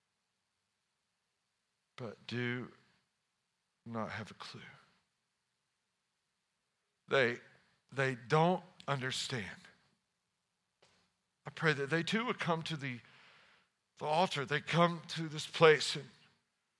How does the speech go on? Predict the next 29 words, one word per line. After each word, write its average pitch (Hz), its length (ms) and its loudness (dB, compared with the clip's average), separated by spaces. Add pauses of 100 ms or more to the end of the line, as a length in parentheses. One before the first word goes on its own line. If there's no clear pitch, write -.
(140)
receive 113 460 -8
you 117 160 -6
as 117 80 -10
Savior. - 240 -8 (4000)
Not 170 400 6
from 165 200 0
their 139 200 0
sins, 156 640 0
but 131 140 -2
from 123 240 -8
themselves, 139 880 -2
that 117 200 -10
they, 139 300 4 (520)
they 143 160 -4
would, 127 280 -4
uh, 127 180 -2 (100)
just - 460 -6 (1300)
realize 139 640 4
that - 160 -8
your 131 200 -12
grace 117 480 -4
is - 160 -12
enough. 123 500 -4
It 131 120 -14
is 117 80 -14
sufficient. 131 720 -8
It - 120 -16
covers 113 460 -12
all 95 400 -12